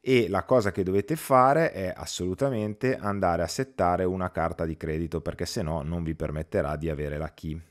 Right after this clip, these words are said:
ok? Quindi andiamo su Billing,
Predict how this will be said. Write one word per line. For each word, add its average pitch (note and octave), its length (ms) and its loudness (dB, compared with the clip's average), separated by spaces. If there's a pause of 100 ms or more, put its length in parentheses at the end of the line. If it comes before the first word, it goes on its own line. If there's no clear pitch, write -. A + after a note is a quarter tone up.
(140)
ok? F2 460 -4 (1300)
Quindi D#2+ 440 -6 (340)
andiamo E2+ 380 -6
su D#2 360 -8
Billing, A#2+ 680 0